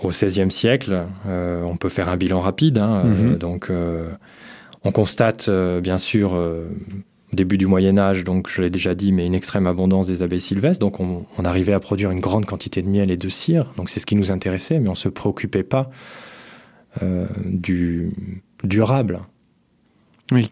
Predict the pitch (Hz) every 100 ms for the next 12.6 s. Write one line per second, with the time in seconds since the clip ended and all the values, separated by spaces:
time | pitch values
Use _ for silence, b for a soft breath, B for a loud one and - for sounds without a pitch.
0 | - 92 90 110 107 101 104 110 107 104
1 | 127 117 113 107 - - B B B 110
2 | 107 107 110 104 95 107 98 95 110 95
3 | - 92 - 92 92 92 87 92 92 87
4 | 95 92 - 156 - - 87 92 - -
5 | 92 87 104 127 - - B B B B
6 | B B B - 110 92 82 82 82 -
7 | - - B B - - 90 92 95 95
8 | 87 98 107 87 80 82 87 - 101 120
9 | 151 101 92 82 80 87 104 107 - -
10 | - - 92 - 117 143 - B B B
11 | B B B B - 113 - 107 117 110
12 | 113 110 - 117 107